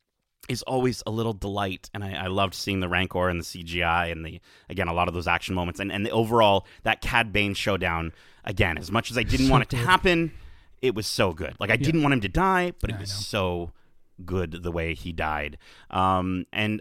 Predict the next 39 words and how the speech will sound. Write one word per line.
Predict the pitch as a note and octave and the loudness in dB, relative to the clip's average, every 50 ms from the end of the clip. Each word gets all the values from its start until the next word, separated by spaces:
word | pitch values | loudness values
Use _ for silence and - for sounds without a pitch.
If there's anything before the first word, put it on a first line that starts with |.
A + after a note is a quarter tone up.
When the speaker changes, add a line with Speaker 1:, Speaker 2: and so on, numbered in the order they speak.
| - | -2
Speaker 1:
I, | - G#2 - - | -2 -2 -2 0
I | G#2 A2 | -2 -2
just, | G2+ G2+ G#2 F#2+ - - - - | 0 -2 -4 -4 -4 -8 -6 -4
I, | F#2 F#2+ F#2 - | -4 -4 -2 -2
I | - F#2 | -4 -4
loved | F#2+ G2+ A2+ A#2+ G#2+ B2 | 0 2 2 2 4 2
all | A#2 G#2 | 2 2
that, | A2+ G#2+ - | 2 0 -2
but | - G2 - | -4 -4 -4
there | G#2+ F#2+ | -2 -2
was | F#2+ F2 | -2 -4
some | - - E2+ E2+ E2+ E2+ G2+ | -4 -8 -8 -8 -8 -8 -6
really | A2+ B2+ C3+ B2+ A2 A2 | -2 0 0 2 0 0
clunky | G2 - - G2+ F2+ - - E2 | -2 -2 -4 -4 -4 -4 -8 -10
decision | D#2+ E2 - F2 E2 E2 E2+ D#2+ | -10 -8 -8 -8 -6 -6 -6 -4
making, | D#2+ E2 D#2+ - E2+ D#2 D#2 D#2 - - - - - - _ | -4 -6 -4 -4 -6 -6 -6 -8 -12 -14 -20 -20 -20 -20 _
uh, | - E2 E2 D#2+ | -4 -4 -4 -2
bef-, | E2 G2 - - - | -2 -6 -6 -6 -6
between | - G#2 - A2+ G2+ | -6 -2 0 0 0
the | F#2 F2 | 0 2
characters | - B2+ A#2 A#2 A2 - A#2+ A2 A2 G2+ - - | 4 6 6 6 4 2 2 2 2 0 -4 -6
and | - F#2+ G2 G2+ G#2+ G#2+ F#2+ - | -4 -2 0 0 0 0 -2 -2
I | F#2 F2+ | -6 -4
think | - G2 F2 - | -4 -6 -4 -4
the | F#2+ F2 | -2 0
writing | F2 F2 F2+ F2+ F2 F2 | 2 2 2 2 0 -2
in | E2 | -4
the | D#2+ | -4
show. | D2+ - - D#2+ D2+ D2 D2+ - - - - - | -4 -4 -2 -2 -2 -2 -4 -8 -12 -20 -20 -6
And | - A2 | 0 2
overall, | A#2+ C3+ C3 B2+ C3 A#2+ A#2 A2 G#2+ G#2+ G2+ - - - - - - - _ | 4 4 6 6 6 8 8 8 6 6 2 -4 -16 -20 -20 -20 -20 -18 _
the | A#2 A2 G#2+ | -4 -4 -2
show | - - C#3+ C#3 D3 | 2 4 4 4 4
didn't | C#3+ G#2+ C3 B2+ B2+ | 4 2 2 4 4
exactly | C3 G2+ F#2 A#2 G2+ G2+ - A2 | 2 2 4 2 2 2 0 -4
finish | - - - G2+ F#2 - - | -6 -2 -2 -2 -2 -2 -2
strong. | - - G#2 G2 A2 B2+ B2+ - | -2 2 4 4 4 4 2 0
It | - G2 - | -6 -10 -4
just, | - G2+ F2+ - - | -2 -4 -4 -4 -8